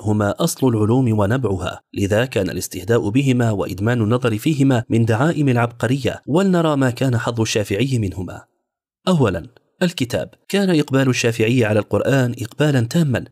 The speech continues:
مما أثر في تفكيره ومنهجه ومكنه من الابتكار في العلوم. ومن دلائل ذلك قول الشافعي في مقدمة الرسالة:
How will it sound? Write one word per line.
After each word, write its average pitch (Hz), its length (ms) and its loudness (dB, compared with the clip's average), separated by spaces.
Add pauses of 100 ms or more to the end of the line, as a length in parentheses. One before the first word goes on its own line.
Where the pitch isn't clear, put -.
مما 90 200 -2
أثر 104 260 0
في 110 120 -4
تفكيره 117 640 0
ومنهجه 117 680 0
ومكنه 156 600 2
من 147 120 2
الابتكار 123 520 0
في 120 100 -8
العلوم. 92 440 -2
ومن 175 280 2
دلائل 110 380 2
ذلك 143 400 0
قول 185 220 2
الشافعي 120 540 2
في 117 120 -2
مقدمة 107 540 -2
الرسالة: 123 480 0